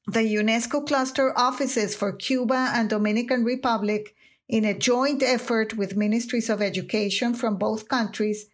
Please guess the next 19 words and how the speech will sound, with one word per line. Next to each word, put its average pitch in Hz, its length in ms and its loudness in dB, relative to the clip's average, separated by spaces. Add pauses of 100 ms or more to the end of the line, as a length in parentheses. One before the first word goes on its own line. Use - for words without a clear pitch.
(460)
have 247 200 0
been 294 200 0
systematizing 269 1040 2
these 240 240 0
experiences 214 1080 -2
into 214 480 -2
guides 240 580 0
and 214 140 0
educational 214 720 -2
resources 233 840 0 (460)
to 226 120 0
be 254 200 0
mainstreamed 262 840 0
through 220 160 0
the 214 120 -2
unesco 226 720 0
Associated 240 840 0
Schools 226 540 0
Network 247 720 -4